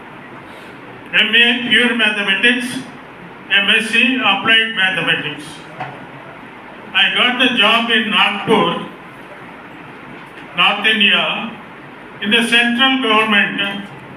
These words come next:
D A G P N T. As a, so, S P Saxena of, uh, the, uh, the, the, the, the accountant general asked me,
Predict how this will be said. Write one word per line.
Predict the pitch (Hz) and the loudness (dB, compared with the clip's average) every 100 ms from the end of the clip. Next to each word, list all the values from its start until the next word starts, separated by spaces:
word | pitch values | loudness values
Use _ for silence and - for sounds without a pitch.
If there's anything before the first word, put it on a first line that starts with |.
| - - - - - - - - - - 127 - | -16 -16 -16 -16 -16 -16 -16 -16 -16 -14 -6 2
D | 226 226 220 | 4 6 4
A | 208 | 4
G | 208 202 202 | 2 2 2
P | 202 202 | 4 4
N | 180 - | 4 0
T. | 190 190 - - - - - | 0 0 -2 -12 -16 -10 0
As | 190 190 | 2 2
a, | 185 - - - - | -2 -4 -18 -18 -14
so, | - 233 208 170 175 180 - - - - - - - - - - - - - 175 | 0 4 4 4 0 -4 -8 -12 -16 -16 -16 -16 -16 -16 -16 -16 -16 -16 -14 0
S | 196 202 202 | 0 0 2
P | 233 - | 2 4
Saxena | 202 208 220 214 208 175 - 180 180 | 2 4 4 4 4 2 -2 2 4
of, | 185 180 | 4 2
uh, | 180 175 175 - - - - - - - - | 2 2 0 -8 -14 -18 -18 -18 -18 -10 0
the, | 185 196 | 4 4
uh, | 185 165 143 165 151 143 | 2 0 -2 -2 -4 0
the, | 170 165 208 - - | 0 0 -6 -8 -4
the, | 190 170 175 | -2 0 0
the, | 170 - 208 196 | 2 4 4 2
the | 190 208 185 | 2 2 4
accountant | 247 254 233 233 208 | 4 4 4 4 4
general | 202 202 202 | 4 4 4
asked | 175 233 233 214 202 | 4 4 2 -2 2
me, | 170 - | 2 0